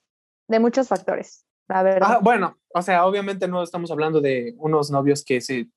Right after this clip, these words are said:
Speaker 2: o sea, ya se trataban muy mal, se pegaban y eran súper tóxicos.
Speaker 1: Ajá,
Speaker 2: O sea, n-,
Speaker 1: exacto.
Speaker 2: no, bueno, ahí sí no, o sea, es,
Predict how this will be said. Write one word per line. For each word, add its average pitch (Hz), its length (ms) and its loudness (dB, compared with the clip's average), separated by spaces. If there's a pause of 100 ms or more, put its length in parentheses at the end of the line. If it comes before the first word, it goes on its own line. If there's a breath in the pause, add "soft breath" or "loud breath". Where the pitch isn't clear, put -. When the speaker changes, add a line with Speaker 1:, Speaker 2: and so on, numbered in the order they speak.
(140)
Speaker 2:
o 135 60 -2
sea, 139 160 2
ya 156 140 2
se 151 80 4
trataban 156 360 2
muy 156 120 4
mal, 143 180 2
se 170 80 -2
pegaban 139 420 2
y 135 60 -2
eran 135 160 -2
súper - 260 -4
tóxicos. 170 480 -4
Speaker 1:
Ajá, 202 320 -6
Speaker 2:
O - 40 -20
sea, 135 140 0
n-, 139 100 2
Speaker 1:
exacto. 147 260 2
Speaker 2:
no, 165 200 2
bueno, 190 200 4
ahí 247 220 4
sí 254 180 4
no, 226 260 2
o 143 120 -14
sea, 156 140 -8
es, 160 220 -12